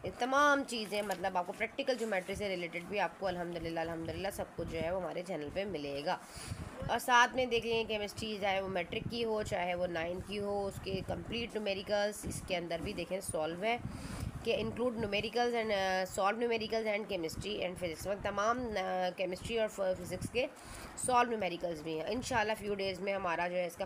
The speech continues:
past paper भी आ जाएगा। आप लोग, uh, अनसॉल्व ले सकते हैं, इसको purchase कीजिए। इसकी इतनी ज़्यादा कीमत नहीं है। अगर आप हमारे रे-, मेरे रेफरेंस से बात करेंगे तो आपको इसमें ट्वेंटी फ़ाइव percent discount भी मिल जाएगा। ठीक है जी,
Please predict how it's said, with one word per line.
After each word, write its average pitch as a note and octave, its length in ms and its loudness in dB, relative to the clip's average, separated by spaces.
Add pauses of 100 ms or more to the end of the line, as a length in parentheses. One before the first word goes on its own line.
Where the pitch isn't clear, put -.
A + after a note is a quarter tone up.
(100)
past D#3+ 240 -2
paper G3+ 260 -4
भी G#3 120 -2
आ G3 120 4
जाएगा। F#3 280 0
आप F3+ 100 -4
लोग, F#3 100 -2
uh, E3+ 400 0
अनसॉल्व F#3+ 400 -2
ले F3 120 0
सकते G#3+ 340 -4
हैं, A#3+ 220 2 (600)
इसको A#3+ 220 0
purchase G#3 480 -2
कीजिए। A3 280 -2
इसकी A3 180 -6
इतनी A3 200 -4
ज़्यादा F#3 220 0 (100)
कीमत G3 340 -2
नहीं G3+ 320 0
है। A#3+ 140 2
अगर F3+ 200 0
आप F3 160 0
हमारे F3 280 0
रे-, G3+ 200 0
मेरे F#3 160 -2
रेफरेंस F3 360 -2
से A3+ 80 -2
बात F3 300 0
करेंगे F3 420 -2 (500)
तो G3 60 2
आपको F#3 280 2
इसमें F#3+ 200 -2
ट्वेंटी F3 220 -2
फ़ाइव E3+ 260 -2
percent G3+ 280 -4
discount C#3+ 420 -4
भी B2+ 160 -4
मिल B2+ 220 -6
जाएगा। - 280 -6
ठीक A#3+ 220 -6
है B3 80 4
जी, A#3 160 -2